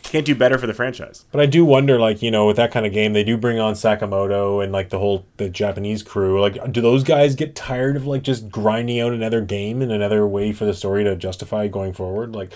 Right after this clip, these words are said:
Speaker 1: Yeah, true.
Speaker 2: to me, it was kinda like, "That's it."
Speaker 1: Plus, plus we gotta see, I mean, if and when Metroid Prime four comes out.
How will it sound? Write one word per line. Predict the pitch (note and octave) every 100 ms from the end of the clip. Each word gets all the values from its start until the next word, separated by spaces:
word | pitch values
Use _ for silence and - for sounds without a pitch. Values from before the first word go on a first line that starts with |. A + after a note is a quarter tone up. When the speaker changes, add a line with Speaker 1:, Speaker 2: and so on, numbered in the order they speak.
| -
Speaker 1:
Yeah, | F#2 F2
true. | E2 E2 D#2+ D#2 - - -
Speaker 2:
to | -
me, | E3 F#3
it |
was | E3
kinda | - D3
like, | C3+ A#2+
"That's | C3 B2
it." | B2+ A#2+ B2+ - - _ _ _ _ - _
Speaker 1:
Plus, | D3+ C#3+
plus | D3 D3 D#3+
we | D3+
gotta | C3+
see, | A#2 A#2 A2+ A2+ A2 - _ _ -
I | F2+
mean, | F2 - -
if | G2 - -
and | F2 D#2+
when | F#2 F2
Metroid | E2 - D#2
Prime | - E2 D#2
four | E2 E2+
comes | - D#2+
out. | D2+ D2 -